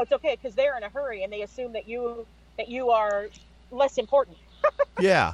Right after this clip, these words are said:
Speaker 1: It's the
Speaker 2: yeah,
Speaker 1: Bay
Speaker 2: I'm
Speaker 1: Area,
Speaker 2: sure,
Speaker 1: after all.
Speaker 2: sure that power hijacking happens all the time, you know. Or the other one is somebody plugs in and charges their car, and they go to lunch, and the car's charged up in a half hour, and they're gone for an hour and a half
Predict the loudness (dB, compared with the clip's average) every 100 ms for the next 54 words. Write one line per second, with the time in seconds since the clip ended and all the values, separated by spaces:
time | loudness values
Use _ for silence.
0 | -4 2 4 6 4 4 2 2 0 -2
1 | -4 -4 0 2 4 2 2 2 4 2
2 | 2 0 2 0 -2 -4 -4 -2 -4 -4
3 | -4 -4 -4 -8 -6 -6 -6 -6 -8 -8
4 | -10 -12 -6 4 4 6 2 2 0 0
5 | -2 -2 -4 -4 -2 -4 -2 -2 -2 -4
6 | -4 -4 -2 -2 -2 -6 -8 -6 -4 -2
7 | -2 -4 -6 -4 -4 -4 -4 -6 -10 -10
8 | -10 -6 -2 -2 -4 -4 -6 -4 -8 -8
9 | -8 -8 -6 -6 -4 -6 -8 -10 -8 -8
10 | -10 -10 -10 -8 -8 -6 -8 -8 -8 -10